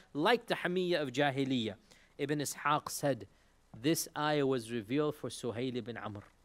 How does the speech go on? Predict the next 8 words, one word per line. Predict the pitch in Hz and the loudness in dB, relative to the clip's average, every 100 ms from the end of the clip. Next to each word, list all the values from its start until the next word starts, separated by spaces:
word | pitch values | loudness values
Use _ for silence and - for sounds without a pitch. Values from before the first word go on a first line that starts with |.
| _ _ _ _ _ _ _ - - | _ _ _ _ _ _ _ -20 -8
When | 113 160 185 | 2 4 4
he | 151 151 156 | 2 2 4
refused | 143 - - 135 147 185 190 202 196 - | 4 0 -6 -2 2 4 6 6 4 0
to | - | -6
write | 123 147 160 110 | 0 2 2 -2
Bismillahir | 165 160 - 147 131 127 147 131 123 | -2 -2 -2 -2 -2 2 2 2 -2
Rahmanir | 123 - 139 135 127 | -6 -6 -4 -4 -4
Rahim, | 120 113 131 135 | -6 -8 -8 -8